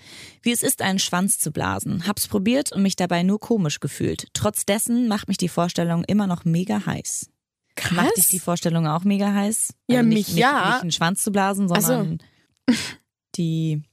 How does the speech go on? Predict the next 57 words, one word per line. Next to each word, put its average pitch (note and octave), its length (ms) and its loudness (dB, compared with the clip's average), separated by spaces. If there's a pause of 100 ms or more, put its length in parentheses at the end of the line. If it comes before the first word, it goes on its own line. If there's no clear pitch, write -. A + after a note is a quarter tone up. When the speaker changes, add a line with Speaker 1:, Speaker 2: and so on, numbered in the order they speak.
(140)
Speaker 1:
ich - 120 -14
muss E3 100 -4
mir D3+ 80 -2
jetzt C3+ 140 -10
mal - 80 -4
ein - 80 -6
anderes - 320 -8
Wort C#3+ 140 -8
überlegen. D#3 320 -6
Speaker 2:
Die C#4 120 6
Muschi C4+ 360 4
zu - 180 -2
lecken. E3+ 280 0
Speaker 1:
Ja, F#3 100 2
Muschi A3+ 460 -2
ist - 200 -8
halt G#3 120 -6 (120)
echt - 200 -12
einfach G3+ 220 -6
nicht G3 180 -6
so G#3 100 -6
mein G3 240 -2
Wort. - 360 -8 (300)
Vagina F3+ 640 2
aber F3+ 160 2
auch G3 100 2
nicht. - 380 -2
Speaker 2:
Okay, B3+ 340 2
dann A3+ 460 0
warte A3 200 2
ich A3+ 60 -6
darauf, G#3+ 280 0
bis - 180 -6
du G3 120 -4
dann F#3+ 460 -4
Wort G#3 140 -10
sagst. F#3 80 -6
Speaker 1:
Vaginchen. G#3 640 0 (520)
Speaker 2:
Ih. F3+ 520 0
Speaker 1:
Das E3+ 100 -2
war F#3 60 2
ein F3+ 100 2
Scherz. D3+ 580 -4
Speaker 2:
Gott, D3 280 -8
nee. F2 220 -6
Speaker 1:
Es - 80 -6
gibt G#3 120 0
dann F3 140 2
so E3 80 2
einen E3 100 4
Witz F#3 80 2
Speaker 2:
Kindermuschi. D#3+ 400 -2 (140)
Speaker 1:
mit, F#3+ 100 -2
ja, E3 220 2
genau. D#3 360 -2 (1000)
Oder F3 240 0
Waggon. D3 480 0